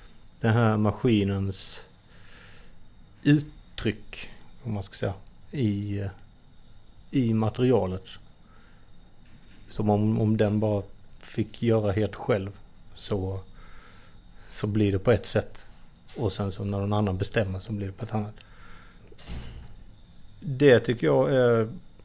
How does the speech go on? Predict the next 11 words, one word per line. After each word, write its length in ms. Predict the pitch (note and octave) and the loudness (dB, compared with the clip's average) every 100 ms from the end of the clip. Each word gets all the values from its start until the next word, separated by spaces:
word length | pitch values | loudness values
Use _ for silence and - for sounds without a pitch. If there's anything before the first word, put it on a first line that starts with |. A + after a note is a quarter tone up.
| - | -20
som 380 | - C3 C3+ C3 | -6 -4 0 2
mest 360 | A#2+ - - | 0 0 -10
intressant 720 | - A#2 A#2 A2+ - A#2+ G2+ - | -2 0 0 -2 2 2 2 0
egentligen, 380 | A#2 A2 A#2 A#2+ | 0 2 -2 2
även 460 | A#2+ A#2 G#2+ A2 | 4 4 2 -2
i 360 | B2+ A2+ G#2+ G#2+ - - - - - - - - - - - - | 0 2 2 0 -8 -20 -20 -20 -20 -20 -20 -20 -20 -20 -20 -20
mina 400 | - D#3 A2 A2 | -8 0 2 2
egna 460 | A2+ C3+ C#3+ - A2 | 2 0 0 -2 -4
arbeten. 640 | G#2 G#2 F#2+ F#2+ G#2+ F#2+ | -2 -2 -2 -4 -6 -8
Att, 200 | F#2+ - | -8 -10
att 180 | - - | -16 -16